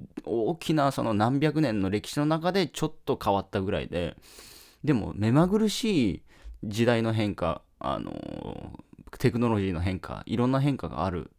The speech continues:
わけじゃないですか。そもそも昔なんかは病院の施設もなかっただろうし、その、そもそもその輸血ができるようなそういう施設もなかっただろうし、ね、なんか時代が変わってるからやっぱ考え方をアップデートしないと、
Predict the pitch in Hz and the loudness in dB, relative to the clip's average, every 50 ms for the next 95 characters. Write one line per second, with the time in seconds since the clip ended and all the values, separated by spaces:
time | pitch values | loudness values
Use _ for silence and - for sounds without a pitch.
0 | _ _ - - - - 85 67 69 65 - - - - - - - - - - | _ _ -8 -8 -8 -6 -8 -8 -8 -10 -10 -12 -12 -12 -12 -14 -16 -20 -20 -10
1 | - - 240 254 247 - 147 110 92 98 104 - 160 185 - 220 208 196 170 - | -4 0 2 2 2 2 2 2 2 0 0 0 -2 -2 -2 -2 -2 -2 -2 -2
2 | - 78 76 80 62 - - - - - - - 110 123 147 165 175 185 180 180 | -2 0 0 0 -2 -4 -8 -14 -20 -20 -12 -2 2 4 4 4 4 4 2 2
3 | 175 165 190 185 175 165 - - 87 69 71 98 117 - 139 - - 82 69 64 | 2 0 0 -2 -2 -4 -6 -6 -4 -4 -4 -4 -2 -2 -2 -2 -2 -4 -4 -4
4 | 55 57 - - - 95 90 87 - 98 82 60 - - - 147 151 131 120 92 | -6 -8 -10 -8 -6 -6 -4 -4 -4 -6 -6 -8 -6 -4 -2 0 0 0 -2 -4
5 | - 90 95 90 85 95 110 110 - 185 175 - 165 165 147 143 151 - 170 151 | -6 -6 -6 -6 -2 -2 -2 0 0 0 0 0 0 0 0 0 -2 -2 0 0
6 | 123 104 92 80 76 78 78 - - - - - - - - - - 107 98 101 | 0 0 0 0 -2 -4 -6 -6 -10 -20 -20 -20 -20 -20 -18 -12 -6 -4 -2 0
7 | 107 110 104 104 107 107 104 95 - - - - 127 104 - - 76 - 85 101 | 0 0 0 2 2 2 0 -2 -2 -6 -6 -6 -6 -6 -6 -6 -8 -6 -6 -6
8 | 92 113 - - - 69 - - - 57 53 - - - - - - - _ _ | -6 -6 -8 -8 -8 -8 -8 -8 -10 -10 -12 -12 -12 -12 -12 -12 -14 -16 _ _
9 | _ _ _ _ _ _ _ _ _ _ _ _ - _ - - - - - - | _ _ _ _ _ _ _ _ _ _ _ _ -20 _ -20 -20 -20 -20 -20 -20
10 | - - _ _ _ _ _ _ - 104 117 110 85 - _ _ _ _ _ _ | -20 -20 _ _ _ _ _ _ -4 -4 -2 -2 -4 -8 _ _ _ _ _ _
11 | _ _ _ - 143 139 123 - 92 85 - - _ _ _ _ _ _ _ _ | _ _ _ -8 -8 -8 -6 -4 -4 -4 -6 -8 _ _ _ _ _ _ _ _
12 | - - 78 95 101 - 120 127 160 175 175 175 165 175 180 180 180 175 - 202 | -18 -14 -12 -12 -10 -6 -2 0 0 0 0 -2 -2 0 0 0 0 0 -2 -4
13 | 190 185 143 107 90 95 98 - - - 123 120 123 131 143 143 - - - 135 | -2 0 2 2 2 2 0 -2 -6 -6 -4 -2 -2 -2 -2 -2 -2 -2 -2 -2
14 | 101 82 73 65 - - - 117 113 107 - - - - 78 62 60 - - - | -2 -2 -2 -4 -6 -8 -6 -4 -4 -6 -6 -10 -12 -12 -10 -12 -12 -14 -14 -12
15 | - - - - - | -10 -10 -10 -10 -12